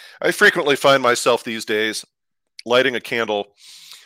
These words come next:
to the universe and its infinite wisdom and, and dropping a knee,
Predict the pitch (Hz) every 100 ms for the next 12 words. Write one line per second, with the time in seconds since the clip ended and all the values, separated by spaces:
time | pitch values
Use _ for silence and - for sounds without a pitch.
0 | _ - 104 107 117 101 107 - 107 -
1 | 120 - 107 98 101 95 104 98 95 -
2 | 92 92 104 107 101 95 98 101 98